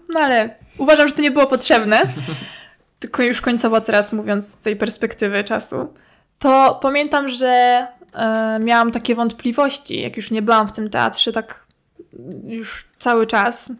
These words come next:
Speaker 2: Mhm.
Speaker 1: to zastanawiałam się, czy jednak to jest to, co chcę robić. Że te wątpliwości były.
Speaker 2: Pojawiły się jednak.
Speaker 1: Tak. I one były do momentu właśnie, kiedy nie wysłałam zgłoszenia do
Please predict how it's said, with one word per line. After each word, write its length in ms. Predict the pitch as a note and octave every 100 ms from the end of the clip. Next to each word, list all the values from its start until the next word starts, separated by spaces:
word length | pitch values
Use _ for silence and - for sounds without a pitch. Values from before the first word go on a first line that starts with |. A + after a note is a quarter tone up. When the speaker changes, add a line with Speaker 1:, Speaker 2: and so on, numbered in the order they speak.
| _ -
Speaker 2:
Mhm. 300 | A#2+ G2+ C3 - _ _
Speaker 1:
to 360 | C4 B3+ B3 B3+
zastanawiałam 600 | B3+ C4 B3+ C4 B3+ B3
się, 120 | B3
czy 140 | -
jednak 320 | B3 A#3 A#3+
to 120 | - A#3+
jest 360 | A#3 - -
to, 100 | A#3+
co 140 | A#3 A#3
chcę 180 | -
robić. 460 | A3+ - A2+ - - _ _
Że 200 | - A3+
te 240 | A3 - A#3
wątpliwości 640 | B3 A#3+ B3 C#4+ E4 -
były. 400 | A3 G#3+ - A3 G#3+
Speaker 2:
Pojawiły 460 | A2+ G#2+ F#2+ E2+
się 160 | - F2+
jednak. 280 | D#2+ E2 A3 -
Speaker 1:
Tak. 200 | - - _ _ _ -
I 100 | B3+
one 160 | C4 C#4+
były 220 | C#4 C#4
do 120 | A#3+
momentu 440 | B3+ B3+ C4 C4 A#3+
właśnie, 380 | A#3+ - A#3+
kiedy 300 | A#3 A#3+ A#3
nie 140 | A3+ A3+
wysłałam 800 | A3 - A3 G#3+ G3+ G3+ G3+ -
zgłoszenia 560 | - - G#3+ G#3 G#3+ G#3+
do 360 | D#3+ A#2 A#3